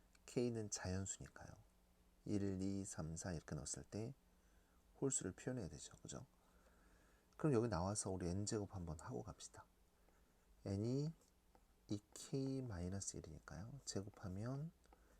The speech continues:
이렇게 제곱이 되고, 얘는 사 케이 제곱 마이너스 사 케이 플러스 일 이렇게 되네요. 그럼 이로 묶으면 이 케이 제곱 마이너스 이 케이 플러스 일 이렇게 되겠습니다. 그죠? 그래서 여기가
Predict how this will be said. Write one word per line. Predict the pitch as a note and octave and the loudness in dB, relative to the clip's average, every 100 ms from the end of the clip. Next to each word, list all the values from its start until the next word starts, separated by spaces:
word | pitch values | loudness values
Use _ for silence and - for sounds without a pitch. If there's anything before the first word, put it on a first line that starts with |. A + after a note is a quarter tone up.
| - - | -8 -4
이렇게 | F#2 - | -2 -2
제곱이 | - D#2+ E2 D#2 | -4 -2 -4 -4
되고, | C2 - F2+ B2 C3+ D#3+ - - - - - - - - | -6 -4 -2 -2 -2 -6 -12 -20 -20 -20 -20 -20 -20 -6
얘는 | G2 F2+ | -2 -2
사 | - C3 - | -2 -6 -8
케이 | - D3 C3+ | -4 0 0
제곱 | - A2+ A2 | -2 -2 -2
마이너스 | G#2+ F#2 E2+ F2 F2+ - G#2 | -2 0 0 0 -2 -2 0
사 | - - - - | -2 -2 -10 -16
케이 | - C3 C3+ D3 - - - - - - - | -4 -2 0 -4 -10 -20 -20 -20 -20 -20 -20
플러스 | - - C3+ - | -6 -2 0 2
일 | A#2 F#2 | 2 2
이렇게 | E2 - | 2 -2
되네요. | D#2 D2+ E2+ A2+ D3 D3+ | -6 -4 -2 -2 -4 -4
그럼 | F#2 F#2 | -2 2
이로 | G#2 G#2+ | 2 2
묶으면 | E2 - E2+ G2 B2+ D3+ - - - - - - - - - | -2 -4 -4 -2 -4 -6 -10 -20 -20 -20 -20 -20 -20 -20 -4
이 | G#2+ | -4
케이 | - - A#2+ | -2 0 2
제곱 | A#2 G2+ G2 | 2 0 0
마이너스 | G2 E2+ E2+ E2+ - | 0 0 0 -2 -4
이 | - - | -8 -12
케이 | - - A2+ A#2+ - | -8 -4 -4 -4 -8
플러스 | - B2 B2 - | -8 -6 -4 -4
일 | F#2+ | -2
이렇게 | D#2+ - - | -2 -4 -8
되겠습니다. | - - - - - | -10 -12 -14 -20 -20
그죠? | - - G2+ C3 | -10 -6 -6 -6
그래서 | - E2 C#2+ | -8 -6 -8
여기가 | D2 - A2 D3 | -6 -2 -2 -2